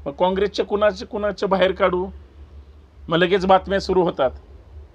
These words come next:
तसेही काँग्रेसमधले सुद्धा बरेच आमदार विकले गेले विधान परिषदेच्या, राज्यसभेच्या निवडणुकामध्ये. फडणवीस साहेबांच्याच बाजूनं मतदान केलं ना यांनी.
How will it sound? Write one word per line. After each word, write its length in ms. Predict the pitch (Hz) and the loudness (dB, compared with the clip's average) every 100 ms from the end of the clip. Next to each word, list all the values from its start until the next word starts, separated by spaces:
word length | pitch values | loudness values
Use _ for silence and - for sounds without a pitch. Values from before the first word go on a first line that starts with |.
| - - 175 | -20 -4 -2
तसेही 440 | 175 202 214 240 - - - - | 4 4 4 -2 -6 -16 -6 2
काँग्रेसमधले 600 | 180 190 208 202 196 202 | 2 2 0 -2 -2 -4
सुद्धा 200 | 202 208 | 2 2
बरेच 300 | 202 220 214 | 4 2 2
आमदार 300 | 208 208 202 | 2 2 0
विकले 260 | 202 240 | -2 0
गेले 240 | 226 226 190 | 0 2 2
विधान 260 | 175 180 | 4 2
परिषदेच्या, 560 | 180 185 170 170 170 170 | 2 -2 -2 -4 -2 -2
राज्यसभेच्या 720 | 165 156 160 151 151 156 170 | -2 -2 -6 -6 -6 -6 -6
निवडणुकामध्ये. 680 | 156 147 139 139 135 127 123 - - - - - - - - - - - - - - - - - - - - - - - - - - - - | -6 -6 -8 -10 -10 -10 -12 -16 -20 -18 -18 -16 -18 -16 -18 -18 -20 -20 -18 -18 -20 -20 -18 -18 -18 -20 -20 -18 -18 -18 -18 -20 -20 -20 -8
फडणवीस 320 | 123 196 220 | 0 2 4
साहेबांच्याच 460 | 226 214 220 233 240 | 4 6 6 2 4
बाजूनं 340 | 220 208 226 | 4 4 0
मतदान 300 | 214 185 202 | -2 0 -2
केलं 280 | 185 185 170 | 0 -2 0
ना 100 | 262 | -2
यांनी. 320 | 262 185 135 | -2 -4 -6